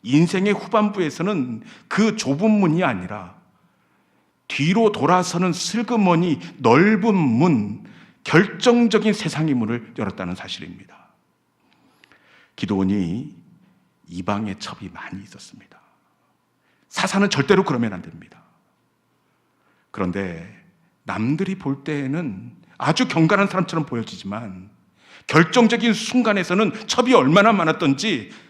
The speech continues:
아들을 칠십 명을 낳았다, 그렇게 되어 있습니다.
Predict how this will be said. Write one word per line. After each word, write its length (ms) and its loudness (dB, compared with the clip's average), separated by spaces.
아들을 680 2
칠십 480 2
명을 340 4
낳았다, 640 -2
그렇게 280 2
되어 200 -4
있습니다. 440 -12